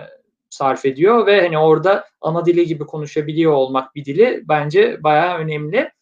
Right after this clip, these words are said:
Ee, onun dışında karşılaştığım zorluklar,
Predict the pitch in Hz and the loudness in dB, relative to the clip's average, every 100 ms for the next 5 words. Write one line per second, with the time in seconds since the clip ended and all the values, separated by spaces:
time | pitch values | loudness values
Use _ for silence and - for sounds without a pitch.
0 | _ _ _ 151 147 147 147 139 - 170 | _ _ _ -4 -2 0 -2 -4 -6 -8
1 | 196 202 - 185 190 180 165 - 180 160 | -6 -6 -8 -8 -6 -4 -4 -2 -4 -4
2 | - 190 185 175 175 175 175 180 185 196 | -8 -12 -4 0 2 0 -4 0 2 0